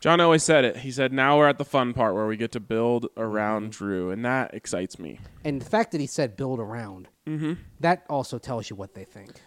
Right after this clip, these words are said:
Speaker 1: Last one here from Locked In. We should extend Lindsey and A J Johnson this offseason so we can get them for cheaper if we, than if we wait. We could save at least eight million if we re-sign Shelby Harris and Justin Simmons last offseason. Wouldn't wanna make the same ex-,
Speaker 2: They've
Speaker 1: we've
Speaker 2: been
Speaker 1: said this a
Speaker 2: making these
Speaker 1: million.
Speaker 2: mistakes for years, and they're not changing it.
Speaker 1: They're never changing that,
Speaker 2: Yeah.
Speaker 1: as it, as it appears. They just,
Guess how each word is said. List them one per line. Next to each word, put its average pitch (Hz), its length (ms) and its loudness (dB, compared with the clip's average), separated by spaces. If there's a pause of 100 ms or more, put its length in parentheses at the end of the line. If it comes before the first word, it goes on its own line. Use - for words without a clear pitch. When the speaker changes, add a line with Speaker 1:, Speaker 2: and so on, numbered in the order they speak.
(240)
Speaker 1:
Last 170 260 6
one 202 120 4
here 190 160 4
from 156 240 -2
Locked 165 340 6
In. 151 180 4
We 135 80 -2
should 147 140 -4
extend 175 400 4
Lindsey 165 280 4
and 151 80 2
A 139 120 2
J 131 160 2
Johnson 127 360 0
this 117 140 -4
offseason 139 480 2
so 131 60 -6
we 113 80 0
can 117 120 -2
get 123 140 -2
them 117 220 0
for - 120 -6
cheaper 151 340 0
if 117 120 -2
we, 107 200 -4
than 120 160 0
if 117 140 0
we 123 80 4
wait. 139 260 8 (640)
We 143 140 6
could 156 160 -6
save 160 240 8
at 151 80 6
least 151 160 4 (120)
eight 165 200 4
million 165 260 4
if 151 120 2
we 143 80 4
re-sign 139 420 2
Shelby 131 340 2
Harris 120 480 0 (160)
and 123 400 -4
Justin 117 300 -4
Simmons 110 300 -8
last 107 200 0
offseason. 90 520 -4
Wouldn't 120 280 -2
wanna 113 140 0
make 107 160 -6
the - 60 -20
same 98 220 -16
ex-, - 180 -20
Speaker 2:
They've 262 160 -8
Speaker 1:
we've - 140 -4
Speaker 2:
been - 20 0
Speaker 1:
said 269 220 4
this - 80 -2
a - 20 0
Speaker 2:
making 302 140 2
these 277 80 4
Speaker 1:
million. 240 140 0
Speaker 2:
mistakes 233 440 -2
for 254 160 -10
years, 226 400 -4
and 202 80 -2
they're 202 80 2
not 214 180 0
changing 185 480 -6
it. 95 160 -20
Speaker 1:
They're 143 160 0
never 151 240 2
changing 113 440 -8
that, 101 200 -4
Speaker 2:
Yeah. 165 140 -4
Speaker 1:
as 107 80 -8
it, 101 180 -12
as 113 240 -6
it 113 60 -6
appears. 98 460 -10
They 110 180 -8
just, 110 260 -12